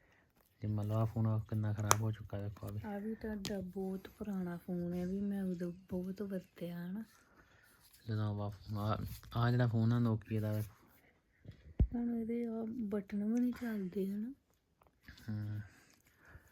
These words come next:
Speaker 1: ਆਹ ਕਿਹਨੂੰ ਪਤਾ ਹੋਣਾ, ਵੇਖੋ ਹੁਣ ਇਹ Nokia ਦਾ ਬੜਾ ਪਿਆਰਾ ਜਿਹਾ ਫੋਨ ਆਇਆ, ਉਦੋਂ ਮੈਂ ਬਾਹਰ ਰਹਿੰਦਾ ਸੀ।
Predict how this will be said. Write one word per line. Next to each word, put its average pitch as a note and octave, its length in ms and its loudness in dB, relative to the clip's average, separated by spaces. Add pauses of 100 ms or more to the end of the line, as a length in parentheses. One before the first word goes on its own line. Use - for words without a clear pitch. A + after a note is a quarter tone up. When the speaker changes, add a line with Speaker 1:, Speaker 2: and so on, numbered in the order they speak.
(360)
Speaker 1:
ਆਹ A2+ 120 2
ਕਿਹਨੂੰ A#2 240 4
ਪਤਾ A2+ 220 2
ਹੋਣਾ, A#2 180 4
ਵੇਖੋ G#2+ 260 -2
ਹੁਣ A2 120 2
ਇਹ A2+ 80 2
Nokia A2 460 2
ਦਾ G#2+ 100 2
ਬੜਾ G#2+ 300 0 (380)
ਪਿਆਰਾ G#2+ 260 2
ਜਿਹਾ A2 120 4
ਫੋਨ G#2+ 260 2
ਆਇਆ, G#2+ 180 2
ਉਦੋਂ A2 160 4
ਮੈਂ A#2 200 6 (300)
ਬਾਹਰ A2 220 4
ਰਹਿੰਦਾ A2 300 4
ਸੀ। - 360 2